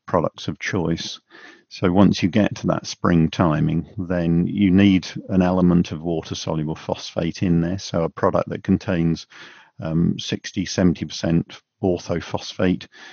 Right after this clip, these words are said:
which will give you an immediate supply as that spring growth starts. But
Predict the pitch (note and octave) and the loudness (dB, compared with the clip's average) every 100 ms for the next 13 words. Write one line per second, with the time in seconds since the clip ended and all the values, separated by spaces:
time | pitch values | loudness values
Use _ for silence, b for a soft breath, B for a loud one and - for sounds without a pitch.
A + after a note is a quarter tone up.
0 | B - - G#2 D#2+ G#2 D#2+ F2 E2 F2 | B -10 -4 -4 2 2 2 2 4 6
1 | F#2+ F#2+ E2+ - - - F#2 E2+ E2+ D#2+ | 6 4 0 -6 -12 -8 -2 0 2 0
2 | D#2+ E2+ F2 - - - F2+ E2 F2 F2+ | -2 -4 -6 -8 -10 -4 -2 0 -2 -4
3 | E2+ - D#2 D#2+ - - - B B B | -6 -10 -8 -8 -10 -16 -20 B B B
4 | B - - | B -10 -8